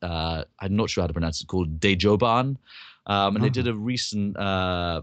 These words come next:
Speaker 1: video game called, um, Elegy for a Lost World. And it was a lot of, you know, uh, romantic English poets,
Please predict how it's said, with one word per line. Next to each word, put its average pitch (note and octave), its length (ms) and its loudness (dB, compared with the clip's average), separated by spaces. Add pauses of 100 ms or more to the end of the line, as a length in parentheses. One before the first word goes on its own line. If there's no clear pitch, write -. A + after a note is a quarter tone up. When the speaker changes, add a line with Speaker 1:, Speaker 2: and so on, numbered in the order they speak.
Speaker 1:
video F#2+ 180 0
game F2 280 0
called, F2 580 -2 (360)
um, E2+ 520 0 (840)
Elegy A2+ 320 2
for G2+ 160 0
a G2 40 4
Lost F#2+ 300 0
World. E2+ 440 0 (100)
And G2 120 0
it G#2 40 2
was G2+ 160 -2
a G2+ 80 -2
lot B2 160 6
of, G#2+ 240 0
you A2+ 80 2
know, F2+ 160 2 (180)
uh, F2 320 2
romantic F#2+ 640 0
English F2 300 -6
poets, G2+ 500 -4